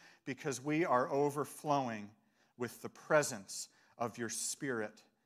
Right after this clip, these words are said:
and the love of the Prince of Peace, Father. That is what I pray for our church family this morning. Lord, thank you for Tri-Village Church. Be with us as we open your word together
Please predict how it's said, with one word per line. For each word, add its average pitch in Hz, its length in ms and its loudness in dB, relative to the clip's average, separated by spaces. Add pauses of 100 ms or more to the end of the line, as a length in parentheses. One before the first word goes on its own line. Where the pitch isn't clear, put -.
(200)
and 113 160 -4
the 113 60 -2
love 120 300 2
of 110 120 -10
the - 60 -16
Prince 110 340 -12
of - 140 -20
Peace, - 320 -16
Father. 95 320 -6
That 120 220 4
is 123 120 -6
what 120 120 -6
I 117 100 -2
pray 107 240 -6
for 107 220 -12
our 98 80 -10
church - 400 -16
family 98 360 -16 (480)
this - 240 -8
morning. 92 260 -14 (600)
Lord, 110 160 -6
thank 113 300 -10
you 131 80 -14
for - 160 -16
Tri-Village 110 580 -4
Church. - 460 -14
Be 117 100 -6
with 110 240 -4
us 98 220 -8
as 95 100 -16
we 101 140 -12
open 104 280 -10
your 113 200 -4
word 107 300 -10
together 98 420 -12